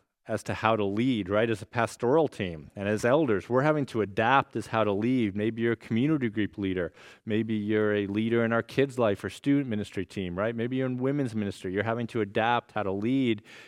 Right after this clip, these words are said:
You're a leader in your family as a mom or a dad, and it's a new moment for you to do that. Or maybe just in your business or your work, you're having to adapt. Well, man, here's the deal. In your past,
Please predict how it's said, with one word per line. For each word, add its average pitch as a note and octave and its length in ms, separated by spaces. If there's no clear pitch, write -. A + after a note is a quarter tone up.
You're A2+ 140
a A2+ 40
leader C3 320
in B2+ 120
your B2 100
family B2+ 540
as G#2 120
a G#2+ 60
mom A#2 340
or G#2 120
a G2 40
dad, A#2 360
and G#2+ 80
it's G#2 120
a G2+ 60
new A#2 240
moment A#2 540
for A#2+ 200
you A2+ 60
to G2 60
do A#2+ 200
that. B2 180
Or G#2 60
maybe C#3+ 240
just D3+ 200
in D3+ 120
your D3 80
business A#2+ 640
or A2+ 80
your A2+ 140
work, B2+ 420
you're B2+ 80
having A2+ 280
to G#2+ 100
adapt. G2+ 400
Well, B2 260
man, C3+ 220
here's D3+ 300
the C#3+ 80
deal. D3 300
In B2 100
your G#2+ 140
past, - 840